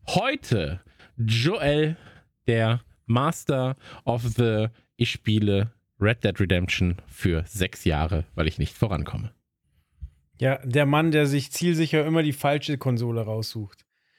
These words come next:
Speaker 2: Ich hab den Atari Lynx, ein Riesenhit. Ich hab den Mega Drive, der gegen den Super Nintendo abgeschwungen.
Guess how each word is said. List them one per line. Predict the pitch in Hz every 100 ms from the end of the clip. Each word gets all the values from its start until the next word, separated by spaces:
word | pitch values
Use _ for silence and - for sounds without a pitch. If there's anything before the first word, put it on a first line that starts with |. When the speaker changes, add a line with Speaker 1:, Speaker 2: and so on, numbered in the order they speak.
| _ _ _
Speaker 2:
Ich | 139 120
hab | 151 151
den | 156 156
Atari | 131 160 160 165
Lynx, | 165 165 131 - -
ein | 127 135
Riesenhit. | 127 135 127 113 113 - - -
Ich | 123 -
hab | 131 120 - -
den | 127 131
Mega | 135 135 120
Drive, | 120 113 107
der | 123
gegen | 117 117
den | 117
Super | 113 123 120
Nintendo | 110 110 104
abgeschwungen. | 110 110 113